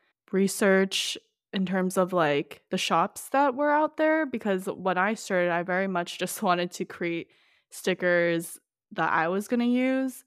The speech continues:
which I think worked out fine back then. But I feel like nowadays, since there are a lot more shops, you do wanna make sure you're not, or, like, you're aware of what other shops are selling, and you don't wanna sell, like, the same exact things.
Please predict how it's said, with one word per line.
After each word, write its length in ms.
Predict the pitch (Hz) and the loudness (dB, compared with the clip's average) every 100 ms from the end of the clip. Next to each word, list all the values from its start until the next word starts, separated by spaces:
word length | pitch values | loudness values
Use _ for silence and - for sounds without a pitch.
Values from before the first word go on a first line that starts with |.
| _ | _
which 160 | 220 226 | -2 0
I 120 | 254 | 2
think 180 | 302 311 320 _ | 0 -2 -6 _
worked 320 | 214 202 233 226 | -2 -2 0 0
out 240 | 190 - - | 0 0 -2
fine 560 | 185 180 165 165 190 - _ _ - | 0 0 -2 -6 -8 -12 _ _ -4
back 280 | 175 - - | -4 -4 -4
then. 480 | 185 170 165 185 190 | -2 0 -2 -6 -4
But 120 | 185 156 | -2 0
I 100 | 180 | -2
feel 180 | 220 | -2
like 220 | 202 185 185 | 0 0 0
nowadays, 720 | 170 175 180 170 165 165 - | 0 0 2 0 0 -4 -10
since 260 | - 185 185 | -10 -8 -2
there 200 | 185 - | -2 0
are 360 | 165 170 175 - | 0 2 0 -2
a 60 | 175 | -2
lot 220 | 151 143 | -2 -2
more 180 | 165 170 | -4 -8
shops, 640 | - 156 165 - - - _ _ _ _ | -4 0 0 -2 -12 -16 _ _ _ _
you 100 | 208 | -4
do 240 | 202 214 214 | 2 4 4
wanna 280 | 208 190 | 4 2
make 220 | 180 170 170 | 0 -2 -4
sure 300 | - 170 170 | -2 0 0
you're 240 | 175 160 | -2 -4
not, 760 | 156 156 156 156 67 - - - | -4 -4 -4 -4 -8 -12 -16 -4
or, 180 | 196 196 | 2 2
like, 180 | 180 196 | 2 2
you're 140 | 190 | 4
aware 380 | 175 165 160 160 | 4 2 -2 -2
of 140 | 165 165 | -4 -4
what 180 | 165 | -6
other 340 | - 160 165 175 | -4 -4 -4 -4
shops 380 | - 156 160 180 | -4 -4 -4 -8
are 100 | 170 | -8
selling, 560 | - 165 165 165 165 | -4 -4 -2 -4 -6
and 120 | 170 170 | -4 -4
you 80 | 170 | 0
don't 220 | 170 165 | 0 0
wanna 200 | 175 180 | -2 -4
sell, 360 | - 170 170 170 | -4 -2 -2 -2
like, 320 | 156 - _ _ _ | -4 -6 _ _ _
the 120 | 202 | -4
same 380 | 208 - 202 196 | -2 2 4 4
exact 520 | 185 180 180 175 - - | 2 2 2 2 -4 -4
things. 540 | 170 165 165 170 | -2 -2 -4 -6